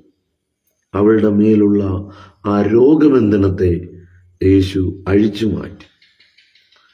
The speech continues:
യേശുവിൻ്റെ നാമത്തിൽ വിശ്വസിക്കുമ്പോൾ, യേശുവിൻ്റെ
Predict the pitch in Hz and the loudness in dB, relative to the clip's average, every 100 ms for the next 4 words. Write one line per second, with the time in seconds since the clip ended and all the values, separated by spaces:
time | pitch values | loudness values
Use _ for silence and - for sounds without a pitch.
0 | _ _ _ - 95 92 - 92 95 95 | _ _ _ -6 -2 -2 -2 -4 -2 0
1 | 98 101 101 104 104 101 107 - 104 120 | 0 0 -2 0 0 -2 -6 -6 -4 -2
2 | 120 120 - - - - _ _ _ - | 2 2 0 -6 -20 -20 _ _ _ -20
3 | _ 101 107 107 104 | _ 0 0 0 -2